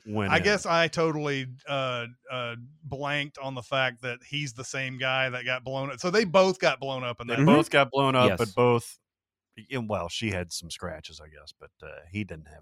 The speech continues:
Speaker 1: any scratches.
Speaker 2: I mean, give me a fucking break. I, no, I, I think they, I think the thing is, is that they sat there, they said Dreykov a million times in that movie.
Speaker 1: They did.
Speaker 2: And then when it got to him, I didn't think that was Dreykov. I just thought that was just a, a part of the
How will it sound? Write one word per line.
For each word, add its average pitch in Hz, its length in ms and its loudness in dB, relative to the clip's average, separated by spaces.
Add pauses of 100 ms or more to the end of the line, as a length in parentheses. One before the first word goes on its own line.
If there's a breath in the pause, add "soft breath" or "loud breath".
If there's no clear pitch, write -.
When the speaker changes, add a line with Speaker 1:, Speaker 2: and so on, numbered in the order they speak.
Speaker 1:
any - 80 -20
scratches. - 320 -20
Speaker 2:
I 170 60 -4
mean, 160 460 -4
give 196 160 -4
me 190 120 -2
a 127 60 -2
fucking 123 440 -4
break. 110 260 -10 (520 loud breath)
I, 175 260 6
no, 175 200 4
I, 165 180 6 (380)
I 165 80 6
think 208 260 0
they, 208 200 0 (100)
I 160 80 0
think 220 240 -2
the 160 80 -6
thing 151 260 0
is, 135 320 -2
is 117 120 -10
that 123 200 -8
they 123 120 -6
sat 170 340 -2
there, 147 160 0
they 131 100 -4
said 180 280 -4
Dreykov 135 640 -2
a 123 60 -8
million 131 400 -8
times 120 340 -8
in 113 100 -16
that 110 180 -14
movie. 110 320 -14
Speaker 1:
They 95 80 -8
did. 95 200 -8 (220)
Speaker 2:
And 143 160 -6
then 160 200 -2
when 160 180 -2
it 151 80 0
got 160 300 0
to 143 100 -4
him, 135 380 -4
I 135 120 2
didn't 143 200 -10
think 135 180 -6
that 135 160 -2
was 120 100 -20
Dreykov. 131 420 -4
I 147 100 2
just 147 180 -8
thought 135 200 -4
that 135 140 -4
was 127 120 -12
just 120 200 -16
a, 110 200 -8 (200)
a 127 80 -12 (120)
part 135 280 -2
of 120 200 -8
the 113 180 -12